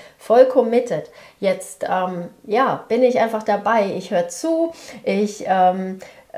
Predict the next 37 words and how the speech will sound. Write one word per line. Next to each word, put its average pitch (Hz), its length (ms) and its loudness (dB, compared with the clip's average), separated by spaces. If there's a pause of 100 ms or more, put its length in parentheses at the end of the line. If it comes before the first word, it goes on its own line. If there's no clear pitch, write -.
(400)
gib 262 180 0
auch 320 340 2
was 285 220 4
in 262 180 0
diesen 262 280 0
Raum, 254 420 4
das 233 160 0
ist 254 220 -2
wie 262 120 -4
wenn 262 200 6
wir 262 120 4
in 240 120 0
andere 254 340 0
Räume 240 480 0
auch 247 220 -2
gehen. 240 420 -2 (460)
Ähm, 233 260 0
vielleicht 226 300 0
kennt 254 200 0
ihr 226 120 6
auch 233 80 0
diesen 226 300 -6
Spruch, 262 480 2
versuche 254 720 2
Räume 254 640 6 (400)
schöner 240 800 4
zu 220 160 -8
hinterlassen 208 840 0
oder 175 240 0
zu 185 140 -12
verlassen, 220 840 0
als 196 360 -4
dass 190 300 -8
du 196 100 -12
sie 185 160 -12
vorgefunden 185 840 0
hast. 160 300 -10